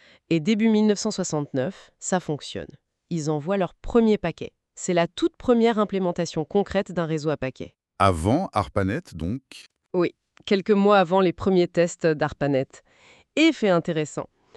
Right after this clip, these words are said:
Speaker 1: en mille neuf cent soixante-sept, un collègue de Davis, Roger Scantlebury, présente leurs idées à une conférence aux États-Unis. Et dans l'audience, il y a les gens qui préparent arpanet.
Speaker 2: Et ça a eu un impact ?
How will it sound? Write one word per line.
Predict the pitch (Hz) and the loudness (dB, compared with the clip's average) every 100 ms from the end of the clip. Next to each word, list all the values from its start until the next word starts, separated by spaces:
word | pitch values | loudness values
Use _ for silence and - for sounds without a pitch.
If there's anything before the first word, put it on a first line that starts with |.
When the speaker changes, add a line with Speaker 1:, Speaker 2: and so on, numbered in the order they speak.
| _ | _
Speaker 1:
en | 185 | 2
mille | 185 226 | 4 6
neuf | 240 | 4
cent | - 240 | 4 0
soixante-sept, | - 196 160 156 - 294 - - - | 0 -2 -2 -2 -2 -2 -2 -10 -4
un | 165 | -4
collègue | 160 254 254 233 | 0 2 2 2
de | 190 | 0
Davis, | 156 160 151 254 - - - | 0 0 0 -6 -8 -10 -6
Roger | 156 226 208 269 | 0 2 2 -2
Scantlebury, | - 226 - 196 165 147 - _ _ _ _ | 0 -2 -2 -4 -4 -6 -8 _ _ _ _
présente | - 220 214 226 | -2 2 4 2
leurs | 185 156 | 0 -2
idées | 143 139 208 277 | -6 -2 -2 0
à | 170 | 0
une | 156 151 | 0 0
conférence | 202 - 190 240 269 | -2 -2 0 0 0
aux | 202 | -2
États-Unis. | 180 180 160 156 135 - _ _ _ _ - | -2 -2 -2 -2 -4 -10 _ _ _ _ 0
Et | 214 | 2
dans | 196 | 4
l'audience, | 185 165 175 277 - - - | 2 2 2 2 0 -12 -4
il | 196 | -2
y | 180 | 2
a | 185 294 - | 0 0 -6
les | 180 180 | -2 0
gens | 165 214 | 0 -2
qui | 226 | -4
préparent | 196 180 165 196 | -4 -4 -2 -4
arpanet. | 175 - 147 131 - - _ _ _ - | -4 -4 -2 -2 -6 -20 _ _ _ -2
Speaker 2:
Et | |
ça | - 98 | 2 6
a | |
eu | 95 131 156 | 6 8 6
un | 135 | 6
impact ? | 151 190 - - | 4 0 -6 -16